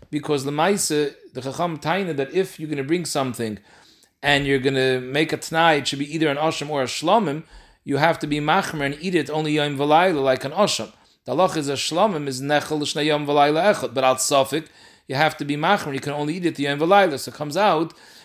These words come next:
you're being Mimayit in the Zman Achilasa and the Tzad that it's a Shlom,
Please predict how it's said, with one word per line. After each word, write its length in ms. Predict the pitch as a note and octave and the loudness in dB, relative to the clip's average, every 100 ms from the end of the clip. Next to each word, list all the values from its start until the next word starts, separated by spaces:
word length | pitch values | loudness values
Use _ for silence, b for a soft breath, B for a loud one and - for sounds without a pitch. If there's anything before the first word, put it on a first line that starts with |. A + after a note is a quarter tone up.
| B | B
you're 120 | D3+ | -6
being 200 | C#3+ D#3 | -2 -2
Mimayit 680 | D3 D3 D#3 G3+ G#3 D3 C#3 | -2 -2 2 2 2 0 -4
in 80 | C#3 | -6
the 60 | |
Zman 520 | C#3 B2+ C#3 E3 F3 D3+ | -6 -6 0 0 2 0
Achilasa 500 | D#3 E3 G#3+ - D3 | 0 4 4 2 -2
and 100 | C#3+ | -2
the 40 | |
Tzad 260 | C3+ D3+ D3+ | 0 2 2
that 100 | D3+ | 0
it's 120 | C#3+ | -2
a 40 | |
Shlom, 420 | D#3+ - A#3 G3 | -4 2 4 4